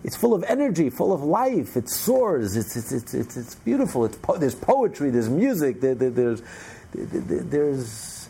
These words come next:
energy, there's spirituality, there's, there's feeling, there's mindfulness, there's awareness, there's consciousness. That's what God wants. Not just do the mitzvah. Well, I pay my income taxes, what's the difference?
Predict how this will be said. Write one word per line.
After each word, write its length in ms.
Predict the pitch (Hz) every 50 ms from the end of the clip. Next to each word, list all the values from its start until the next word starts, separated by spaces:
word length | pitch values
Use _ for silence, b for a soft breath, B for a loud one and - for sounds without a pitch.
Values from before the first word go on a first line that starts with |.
| - -
energy, 520 | - 254 254 240 208 170 135 147 143 131 117
there's 340 | 107 107 104 104 101 101
spirituality, 1120 | 101 - - - - - 170 165 156 143 - 165 196 214 233 233 208 190 170 156 143 131 123
there's, 300 | 113 113 113 110 107 101
there's 380 | 110 113 110 104 98 - -
feeling, 640 | - - - - 277 262 226 165 131 113 104 101 98
there's 360 | 101 104 98 101 98 95 98 - B B B B B B B - -
mindfulness, 880 | 131 123 156 202 269 262 233 190 - - 170 143 127 120 107 101 - -
there's 140 | 120 110
awareness, 800 | 139 175 190 196 254 254 233 202 175 151 127 107 92 - - -
there's 240 | - 113 107 - -
consciousness. 1000 | - - 190 254 247 190 - 180 - - 147 139 135 113 110 - - - - - B B B B B B -
That's 160 | - 180 -
what 80 | 208
God 220 | 170 190 196 196 170
wants. 520 | 180 196 247 247 226 170 - - - - - - - - - - - - - - - - -
Not 160 | - 226 226
just 220 | 180 220 180 131 117
do 120 | 170 208
the 120 | 165 160
mitzvah. 500 | 147 143 147 147 - - - - 123 110 95
Well, 280 | 139 202 226 196 156 120 - -
I 80 | 147
pay 220 | 143 - - 190 208
my 120 | 170 160
income 240 | 165 185 185 190 165
taxes, 340 | - 165 175 - - 160 151
what's 180 | 151 160 -
the 60 | - 135
difference? 360 | 131 127 - 120 110 107